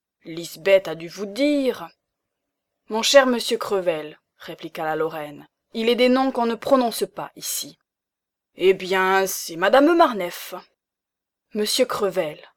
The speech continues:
répondit sévèrement l'avocat, « ni moi, ni ma femme,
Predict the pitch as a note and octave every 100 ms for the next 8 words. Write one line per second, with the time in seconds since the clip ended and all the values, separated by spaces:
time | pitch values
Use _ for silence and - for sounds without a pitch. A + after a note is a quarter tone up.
0 | _ _ - F3+ E3 F#3 G3 F#3+ E3+ F3
1 | F#3 F#3+ E3+ D3+ D#3+ - D3+ - _ _
2 | - A3 C4+ B3 F#3+ E3+ F3 B3 C4 A#3
3 | - B3 B3+ A#3+